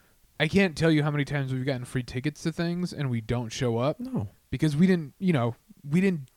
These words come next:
Speaker 2: There's no
Speaker 1: pay
Speaker 2: loss.
Speaker 1: anything. Yeah, like, "Oh, I can't make it," whatever,
Speaker 2: If
Speaker 1: right?
Speaker 2: there's nothing else going on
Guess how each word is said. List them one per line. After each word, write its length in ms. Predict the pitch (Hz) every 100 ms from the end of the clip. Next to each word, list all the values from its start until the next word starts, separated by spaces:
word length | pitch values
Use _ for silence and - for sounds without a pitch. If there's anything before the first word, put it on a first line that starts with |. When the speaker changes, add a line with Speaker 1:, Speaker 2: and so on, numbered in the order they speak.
| _ _
Speaker 2:
There's 200 | - 139
no 160 | 147 160
Speaker 1:
pay 180 | 170 277
Speaker 2:
loss. 100 | 226
Speaker 1:
anything. 400 | 131 95 123 131
Yeah, 180 | 185 127
like, 220 | 117 117
"Oh, 340 | 120 135 127
I 200 | 160 196
can't 320 | 151 175 147 110
make 180 | 107
it," 100 | 107 -
whatever, 340 | 123 107 90
Speaker 2:
If 60 | 117
Speaker 1:
right? 80 | 127
Speaker 2:
there's 200 | 120 113
nothing 400 | 123 139 135 135
else 220 | 127 -
going 300 | 127 123 107
on 400 | 90 90 87